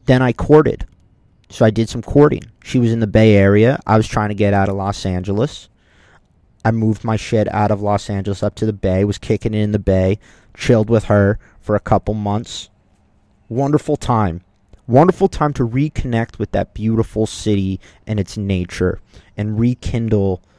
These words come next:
or not rekindle, but explore an old flame. Um,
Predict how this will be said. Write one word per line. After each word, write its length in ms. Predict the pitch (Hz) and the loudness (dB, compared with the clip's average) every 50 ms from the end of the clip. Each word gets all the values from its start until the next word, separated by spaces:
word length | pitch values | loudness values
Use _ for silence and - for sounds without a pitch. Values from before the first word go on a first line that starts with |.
| _ _ | _ _
or 120 | - 113 123 | -6 -2 0
not 200 | 151 160 - 127 | 0 0 0 0
rekindle, 480 | 123 117 - - - 120 110 107 104 | -2 -4 -4 -6 -8 -4 -2 -2 -2
but 140 | 98 107 101 | 0 0 -2
explore 840 | 101 - - - - - - - - - 127 139 139 131 131 120 | -2 -4 -6 -8 -10 -10 -12 -10 -8 -4 0 0 2 2 2 0
an 100 | 104 98 - | 0 -2 -4
old 320 | - 117 113 107 107 95 - | -4 -4 -4 -4 -4 -8 -10
flame. 680 | - - - - - - 98 95 - - - - - - _ _ _ _ _ _ _ _ _ _ _ _ _ _ _ _ _ _ _ _ _ _ _ _ _ _ _ _ _ _ _ _ _ _ _ _ _ _ _ _ _ _ _ _ - | -16 -20 -20 -18 -14 -12 -10 -10 -10 -12 -14 -18 -20 -20 _ _ _ _ _ _ _ _ _ _ _ _ _ _ _ _ _ _ _ _ _ _ _ _ _ _ _ _ _ _ _ _ _ _ _ _ _ _ _ _ _ _ _ _ -8
Um, 460 | 113 113 110 104 101 95 92 90 87 | -6 -4 -4 -4 -4 -6 -8 -12 -16